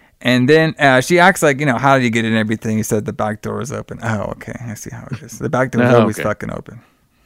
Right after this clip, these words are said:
Speaker 1: Uh-huh. <laughs> So, d-, after all this, um, you know, they're, they're, she, Kelly was a little freaked out by the heavy voices and stuff. And this is when you could tell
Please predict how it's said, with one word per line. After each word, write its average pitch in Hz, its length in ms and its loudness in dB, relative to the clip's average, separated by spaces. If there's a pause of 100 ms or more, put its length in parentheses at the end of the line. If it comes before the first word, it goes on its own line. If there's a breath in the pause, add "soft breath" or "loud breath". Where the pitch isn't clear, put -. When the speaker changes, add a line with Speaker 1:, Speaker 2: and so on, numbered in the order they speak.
Speaker 1:
Uh-huh. 123 320 -2
<laughs> 143 100 2 (1800 soft breath)
So, 160 680 4 (520 loud breath)
d-, - 100 -18 (100)
after 185 380 4
all 151 120 8
this, 143 460 2
um, 113 480 2 (140)
you 147 100 -4
know, 113 140 4
they're, 123 240 4
they're, 123 280 0 (380)
she, 143 260 -4 (120)
Kelly 196 280 6
was 160 260 6
a 147 40 2
little 143 220 4
freaked 143 320 0
out 127 240 0
by 123 100 2
the 113 120 -2
heavy 127 260 4
voices 135 520 0
and 151 120 0
stuff. 156 400 4
And 120 120 -2
this 147 140 2
is 139 60 -2
when 123 140 2
you 120 60 2
could 120 140 -2
tell 123 220 4